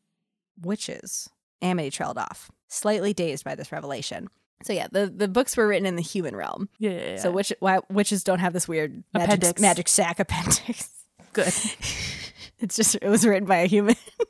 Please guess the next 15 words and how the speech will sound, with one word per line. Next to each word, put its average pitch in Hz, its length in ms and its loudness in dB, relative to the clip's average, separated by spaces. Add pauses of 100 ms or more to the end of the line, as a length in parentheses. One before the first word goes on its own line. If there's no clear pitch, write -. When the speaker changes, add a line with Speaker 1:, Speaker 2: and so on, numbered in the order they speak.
(160)
Speaker 1:
<laughs> - 460 0
Speaker 2:
Why 202 120 10
would 196 100 8
they 226 80 10
know 254 220 12
about 247 260 10
the 247 260 8
Speaker 1:
Why? 262 300 12
Speaker 2:
append- - 60 4 (160)
Speaker 1:
Well, 311 280 10
yeah. 269 300 10
So, 302 160 8
like, 254 200 8
ob-, 254 280 8
like, 233 160 4